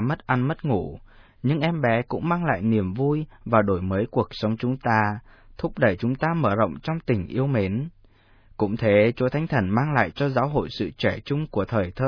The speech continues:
ấu. Từ thời này qua thời kia, Chúa Thánh Thần tiếp tục trao tặng sức sống mới. Ngài hồi sinh tình yêu đầu đời của chúng ta. Ngài nhắc giáo hội nhớ rằng, dù trải qua lịch sử nhiều thế kỷ,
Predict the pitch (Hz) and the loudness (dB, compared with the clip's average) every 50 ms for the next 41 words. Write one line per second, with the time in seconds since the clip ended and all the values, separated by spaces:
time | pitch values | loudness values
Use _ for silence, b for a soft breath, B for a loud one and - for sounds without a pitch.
0 | 123 - 107 101 92 98 110 131 156 - - b b b b b b b b - | 0 2 2 2 2 0 -2 -6 -8 -12 -18 b b b b b b b b 2
1 | 147 143 143 143 135 131 131 127 120 117 113 - - 190 - 165 123 98 92 - | 2 4 4 2 2 2 2 2 2 0 -2 -2 -6 -4 0 0 0 0 0 -2
2 | - - 156 156 156 170 - b b b b b b - 113 117 - 143 147 156 | -6 -4 -2 -2 -2 -4 -6 b b b b b b -2 -2 0 0 0 -2 0
3 | 160 135 101 92 - - 160 - - - 117 98 - - - 143 151 156 - 117 | 0 0 -2 -2 -2 -4 -6 -4 -2 -2 -2 -2 -2 -4 -4 -4 -2 -2 -2 -4
4 | 104 - - - 156 151 - - 117 110 117 120 117 104 95 95 104 120 147 170 | -4 -4 -4 -6 -6 -6 -4 -2 -2 0 0 2 2 2 2 0 -2 -2 -4 -8
5 | - b b b b b b b b b 107 104 98 92 101 95 87 87 - 139 | -12 b b b b b b b b b 0 0 2 2 0 0 -2 -2 -4 -6
6 | 151 143 - 123 101 90 82 110 135 143 143 131 107 95 95 107 101 98 92 90 | -6 -4 -2 -2 -2 -2 -2 -2 -2 0 0 0 0 0 0 0 0 0 -2 -2
7 | - - 90 - - 120 127 131 - 123 117 113 110 110 107 110 - b b b | -4 -6 -8 -6 -6 -6 -6 -4 -2 0 2 2 2 0 -2 -6 -10 b b b
8 | b b b b b b 131 127 120 123 147 185 - - 160 135 127 131 151 170 | b b b b b b 0 0 2 2 0 -2 -4 -6 -4 -2 0 0 0 0
9 | 156 95 85 113 117 123 143 160 160 135 113 92 87 90 - b b b b b | -2 -2 0 0 0 0 0 0 0 -2 -2 -2 -4 -8 -12 b b b b b
10 | b - 123 127 131 127 120 - 120 104 95 - - - 185 185 180 143 - - | b -8 -4 0 0 0 0 2 2 2 2 2 0 -2 -2 0 0 -2 -4 -4
11 | - - 107 95 101 113 120 113 95 - - 120 123 143 - - 123 95 90 90 | -4 -2 -2 0 2 2 2 2 2 0 -2 -4 -4 -4 0 0 0 0 0 -4
12 | - | -10